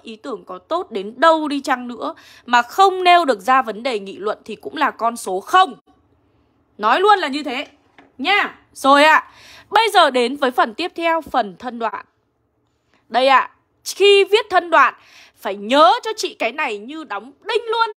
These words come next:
đi. Phải nhớ, thật là nhớ. Không được quên, phải viết được các ý này, phải triển khai được theo cái hướng này.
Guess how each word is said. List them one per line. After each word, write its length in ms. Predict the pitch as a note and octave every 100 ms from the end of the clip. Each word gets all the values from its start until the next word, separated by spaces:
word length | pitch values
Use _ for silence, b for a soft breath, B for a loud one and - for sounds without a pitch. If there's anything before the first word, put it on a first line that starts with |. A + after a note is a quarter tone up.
| -
đi. 300 | A4+ A4+ B3 _ -
Phải 100 | F#3+
nhớ, 320 | G#3 C4 D#4 A#4+
thật 260 | - - -
là 140 | E4+
nhớ. 280 | E4+ E4 E4+ C#5 - b b
Không 240 | b A#4 A#4+ A4
được 140 | E4+ -
quên, 320 | F#4+ G4+ F#4
phải 300 | - C4 A3+
viết 200 | A#3 C5+
được 160 | F4+ -
các 160 | G4+
ý 180 | E4+ E4
này, 280 | G4 E4+ C4+
phải 180 | E4+ B3
triển 260 | - B3+ A3+
khai 160 | F#4
được 80 | F4+ C#4+
theo 120 | G4+
cái 140 | F4
hướng 220 | D#4+ D4+ F#4+
này. 240 | F#4 B3+